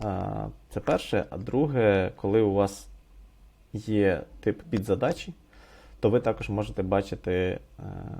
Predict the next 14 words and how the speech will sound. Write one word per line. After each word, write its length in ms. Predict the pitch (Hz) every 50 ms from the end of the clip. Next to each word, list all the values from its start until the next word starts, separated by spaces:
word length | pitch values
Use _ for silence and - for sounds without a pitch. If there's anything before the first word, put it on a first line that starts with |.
| -
да, 360 | - - 92 92 92 92 95 - - - - 104 98 - 113
відсоток 640 | 110 107 - - - 113 110 - 123 - - - - - -
виконання 680 | - 98 98 104 104 - 101 95 98 95 95 92 92
конкретної 460 | 90 - 95 - - 98 95 90 92 90
задачі. 540 | 95 - 90 90 85 85 87 - - - - - - - - - - - - - - - - - - - _ _ -
І 220 | 135 151 160 143
це, 360 | - - - - 117 117 120
власне, 500 | 120 107 104 107 107 104 - - 107 98
ще 140 | 98 - -
одна 220 | 104 101 101 101 95
з 60 | 101
великих 300 | 101 101 98 101 98 -
переваг, 560 | - 101 98 95 95 95 95 - - - - - _ - - - -
ем, 880 | 101 95 95 95 95 95 95 95 104 104 101 98 92 87 87 82 -